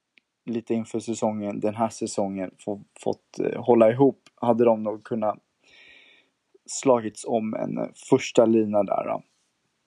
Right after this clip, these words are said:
Eh, så Oskar Ståhl Lyrenäs, eh,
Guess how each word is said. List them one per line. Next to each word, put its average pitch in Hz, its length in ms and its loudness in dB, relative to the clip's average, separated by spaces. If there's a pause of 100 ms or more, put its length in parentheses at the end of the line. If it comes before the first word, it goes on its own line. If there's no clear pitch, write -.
(1080)
Eh, 107 400 -2 (140)
så 123 520 0 (120)
Oskar 143 360 4
Ståhl 147 300 0
Lyrenäs, 143 640 -4
eh, 156 160 -2